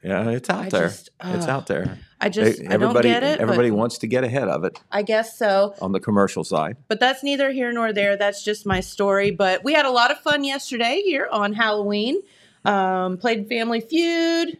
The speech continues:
Speaker 2: You, you came in. We did some, uh, fun stuff. So we appreciate that. Lots of fun costumes running around the, uh,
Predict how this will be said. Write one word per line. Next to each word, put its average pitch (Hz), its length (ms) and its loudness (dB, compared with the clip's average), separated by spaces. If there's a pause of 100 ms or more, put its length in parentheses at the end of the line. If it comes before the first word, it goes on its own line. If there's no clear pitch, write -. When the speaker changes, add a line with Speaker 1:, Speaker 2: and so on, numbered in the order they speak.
(120)
Speaker 2:
You, 226 300 -4
you 220 180 -4
came 262 280 0
in. 285 300 0
We 240 100 0
did 208 240 0
some, 202 400 -2
uh, 185 300 0
fun 220 480 -2
stuff. 226 440 0
So 196 380 -2 (840)
we 220 100 2
appreciate 226 600 -2
that. 208 280 0 (220)
Lots 220 220 2
of 214 80 -8
fun 214 200 -2
costumes 208 640 -4
running 202 280 0
around 202 360 -2
the, 190 320 -2
uh, 180 220 -6